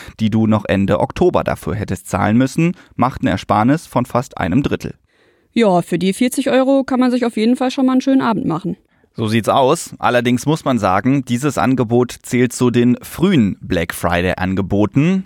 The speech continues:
Speaker 1: Es kann also sein, dass der Preis jetzt wieder anders ist, wenn du diesen Podcast hörst. Verlass dich also nicht darauf, dass wir dir hier wirklich die besten Deals nennen können, sondern begib dich selbst auf Preisrecherche.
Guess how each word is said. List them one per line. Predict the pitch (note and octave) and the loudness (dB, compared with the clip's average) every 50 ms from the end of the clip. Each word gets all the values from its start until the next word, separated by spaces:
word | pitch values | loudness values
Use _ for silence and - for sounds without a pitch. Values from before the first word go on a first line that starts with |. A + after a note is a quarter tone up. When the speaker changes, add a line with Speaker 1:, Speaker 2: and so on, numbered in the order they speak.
| - - | -8 -16
Speaker 1:
Es | - - - | -18 -16 -6
kann | - A#2 A#2+ B2+ | -4 -4 -2 0
also | F2+ A2 G#2+ G#2 G#2+ | 0 -2 0 0 -2
sein, | F#2+ F2+ A#2+ F#2+ G#2+ G#2 F#2+ - | -2 0 0 0 2 0 0 -2
dass | - - - | -4 -4 -2
der | - G#2 | -4 -4
Preis | - - - - G2+ A2 B2 B2+ - - | -2 -2 -2 2 2 2 2 0 -4 -6
jetzt | G#2 G#2 G2+ A2 - - - | -2 0 0 0 -2 -8 -4
wieder | - A#2+ B2+ G#2+ - | -2 0 0 2 0
anders | A#2+ D#3+ E3+ C#3+ - - - | 0 0 2 0 -2 -2 -6
ist, | - E2+ - - - - - _ | -8 -8 -8 -8 -14 -20 -10 _
wenn | F#2 F#2 G2 | -4 -4 -2
du | F#2 F#2+ | -4 -4
diesen | F#2 E2+ F#2 - F2+ | -6 -6 -8 -8 -8
Podcast | - - F2+ - - - G2 G2+ - - - | -6 -6 -8 -8 -6 -4 -4 -4 -4 -2 0
hörst. | B2 A#2 E2 - - - - - - - - - - - - - - _ | 0 0 0 -2 -6 -16 -20 -20 -20 -20 -20 -20 -20 -20 -20 -20 -20 _
Verlass | - F2+ F#2+ G2+ B2 - | -2 0 2 2 0 0
dich | - D#3 C3+ B2 | -4 -4 0 0
also | G2+ A2+ G#2 G#2 | 0 0 0 2
nicht | G#2 G#2+ C3 D#3 - - | 2 2 2 2 0 -2
darauf, | A2 G2 F2+ F#2+ A2+ C3+ - | -2 0 2 2 2 0 0
dass | - A2 - - | -4 -6 -4 -2
wir | A#2 A2+ | -2 -2
dir | G2+ G#2 G#2 G#2+ | 0 0 -2 -2
hier | A2 A2 A2+ A2 G2 | 0 0 -2 -2 0
wirklich | A2 A#2+ - - G2+ - | 0 -2 -2 -4 -8 -8
die | - G2 | -8 -8
besten | - - F#2 - - - G#2 G2+ F2 | -6 -6 -8 -8 -8 -6 -6 -6 -4
Deals | G2+ G2+ G#2 G#2+ G#2 - - | 0 0 0 0 0 -2 -4
nennen | G2+ G2 G2 G2+ A#2+ C#3+ C#3 | -2 -2 0 0 0 0 0
können, | - - D3+ C#3+ D#3 E3 F3 F3+ F3 E3 | 0 0 0 0 2 0 0 0 -2 -4
sondern | C3 A#2+ A#2+ B2 C3 C3+ C3+ C#3+ C#3 | 0 0 2 2 4 2 2 0 0
begib | - B2 G#2 G2+ A#2 A2+ - _ | -4 -6 -4 -2 -4 -4 -2 _
dich | C#3 B2+ A#2 | -4 -4 -4
selbst | G#2+ G#2+ A2+ A#2+ C#3+ D#3 - - - - | 0 2 2 2 2 0 -2 -12 -8 -6
auf | - D#2+ F2 - _ | -6 -6 -6 -6 _
Preisrecherche. | - - D#2 C#2+ C2 C2+ - - - - - - - B1 - - - - B1 - | -10 -6 -4 -4 -4 -4 -6 -10 -12 -12 -8 -8 -6 -8 -6 -8 -10 -10 -12 -12